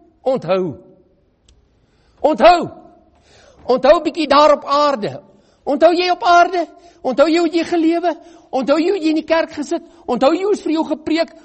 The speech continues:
Onthou jy hoe is jy gewaarsku? Onthou jy die Sondagskool? Onthou jy dit? Onthou jy dat? Onthou bietjie, dink bietjie terug." Kind, dink bietjie terug, dink bietjie terug. Dink aan al jou kanse. Dink aan die kere wat die Here met jou gepraat het. Dink 'n bietjie wat mense met jou gepraat het.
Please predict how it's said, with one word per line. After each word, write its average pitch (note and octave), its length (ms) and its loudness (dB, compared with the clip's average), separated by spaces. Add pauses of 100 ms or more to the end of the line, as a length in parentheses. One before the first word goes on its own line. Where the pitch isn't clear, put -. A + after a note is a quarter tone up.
Onthou C4+ 280 0
jy F4 80 -4
hoe G4+ 100 0
is C#4+ 120 -4
jy D#4 60 -6
gewaarsku? D4 640 -4 (200)
Onthou C#4 240 -2
jy F#4 160 -2
die G4+ 100 -6
Sondagskool? D#4+ 680 -4 (140)
Onthou B3 260 -2
jy E4 200 -2
dit? D#4 320 -2 (160)
Onthou B3 240 -4
jy D4+ 160 -6
dat? D#4 340 -2 (200)
Onthou C#4+ 280 0
bietjie, D4 280 -4
dink D4+ 220 2
bietjie D4 240 -8
terug." D#4 380 -4 (460)
Kind, D#4+ 240 -2
dink E4 160 -2
bietjie F#4+ 240 -8
terug, D4 320 -6
dink D#4 160 -6
bietjie F#4 320 -8
terug. C#4+ 160 -4 (480)
Dink D4+ 220 4
aan D#4+ 100 -4
al D#4+ 140 2
jou D4 80 -4 (100)
kanse. C4+ 460 -2 (340)
Dink D#4 240 2
aan D#4+ 80 -2
die D4+ 160 -4
kere D#4 240 4
wat D4+ 80 4
die C4 140 -2
Here C#4 120 2
met C#4+ 140 -4
jou C#4 80 -4
gepraat C4 520 -6
het. E3 120 -14 (320)
Dink E4 220 0
'n E4+ 80 -2
bietjie E4 200 -6
wat C4+ 180 -2
mense D4 300 -6
met C#4+ 120 -6
jou C4+ 100 -6
gepraat A#3+ 420 -4
het. G3 120 -8